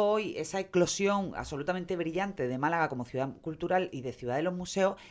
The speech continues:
es porque antes hubo un trabajo gris, si me permites, casi entre comillas, y callado y de pico pala,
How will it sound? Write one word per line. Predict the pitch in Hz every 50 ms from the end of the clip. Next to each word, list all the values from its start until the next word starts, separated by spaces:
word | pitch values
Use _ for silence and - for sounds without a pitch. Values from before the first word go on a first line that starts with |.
| - -
es | - 185
porque | - 202 190 - - 139 - -
antes | - 190 226 226 - 220 247 294 - - - - - - - -
hubo | - 170 180 190
un | 190 190
trabajo | 175 190 190 190 202 220 - 196 147 113 - - - - - - - - - - _ _ -
gris, | 147 127 135 147 160 190 196 180 -
si | - 180
me | 170 147
permites, | 156 151 156 175 196 196 180 -
casi | - 147 147 - 180
entre | 165 156 - -
comillas, | - 160 160 170 190 202 196 180 135 113 101
y | 160 156 -
callado | - 135 127 127 156 170 185 185 180 160 139 131
y | 139 139 - 131
de | 127 123 117 113 107 - - - -
pico | 160 151 - 190 185 185
pala, | 190 208 208 196 185 269